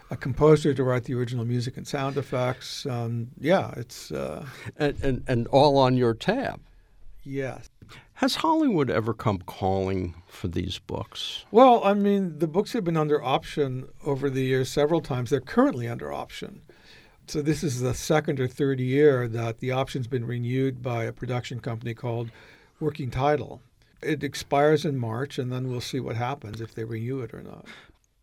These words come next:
Speaker 2: A gay male detective of Mexican origin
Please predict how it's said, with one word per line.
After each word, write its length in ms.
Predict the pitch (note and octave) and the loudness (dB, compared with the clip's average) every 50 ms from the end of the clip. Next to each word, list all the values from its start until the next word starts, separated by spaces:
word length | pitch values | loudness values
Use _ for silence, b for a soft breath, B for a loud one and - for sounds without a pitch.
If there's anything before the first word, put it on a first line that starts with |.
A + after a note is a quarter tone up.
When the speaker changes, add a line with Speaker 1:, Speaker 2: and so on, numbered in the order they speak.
| _ - | _ -2
Speaker 2:
A 100 | A#2 A2+ | -2 0
gay 320 | G#2 F2+ F#2 A#2+ B2 B2 B2+ | 0 4 4 6 6 6 6
male 360 | B2 A#2 A2+ A2+ A2+ A2+ A2+ | 6 6 4 4 4 4 4
detective 600 | G#2+ A2 G#2 - - A#2+ A#2 A#2 - A#2+ A2 G2 | 2 -2 -6 -2 0 0 0 0 0 -2 -2 -2
of 200 | F#2+ G2 F#2+ F2+ | -2 -6 -6 -2
Mexican 560 | G#2 G#2+ B2 A#2+ - - A2+ A2 - G#2+ G#2+ A2 | 0 0 0 0 0 -6 -6 -4 -4 -2 -2 0
origin 840 | - F2+ A#2 A#2 A#2+ A#2 A#2+ B2 G#2+ G2 G#2 G#2+ G2+ G#2 G2+ G#2 | 2 4 4 6 6 6 4 4 2 0 -2 -2 0 -2 -4 -6